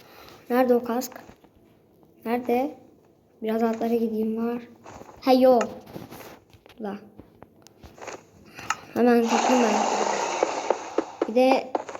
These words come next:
ejderhanın sesini duyuyor musunuz? Geldim. Ben bunu öldüreceğim, bu, bu boss'u.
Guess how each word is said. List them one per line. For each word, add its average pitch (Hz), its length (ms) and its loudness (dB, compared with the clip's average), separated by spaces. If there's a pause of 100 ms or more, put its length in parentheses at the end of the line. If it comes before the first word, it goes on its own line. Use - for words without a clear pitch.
(120)
ejderhanın 240 720 2
sesini 247 380 0
duyuyor 294 200 6
musunuz? 220 400 0 (1000)
Geldim. 240 400 4 (1400)
Ben 247 240 4
bunu 285 200 8
öldüreceğim, 254 600 4
bu, 220 140 -4 (160)
bu 233 140 -2
boss'u. 220 380 -2